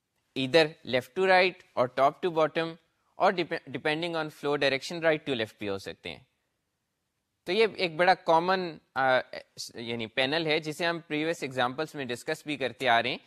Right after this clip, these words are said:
کیونکہ اس میں کوئی اسپیسیفائی نہیں کرنا پڑتا کہ کون سا ایلیمنٹ کہاں اپیئر ہو،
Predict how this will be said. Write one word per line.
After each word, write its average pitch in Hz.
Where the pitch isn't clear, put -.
کیونکہ 185
اس 202
میں 202
کوئی 208
اسپیسیفائی 175
نہیں 180
کرنا 156
پڑتا 151
کہ 151
کون 139
سا 147
ایلیمنٹ 135
کہاں 131
اپیئر 135
ہو، 135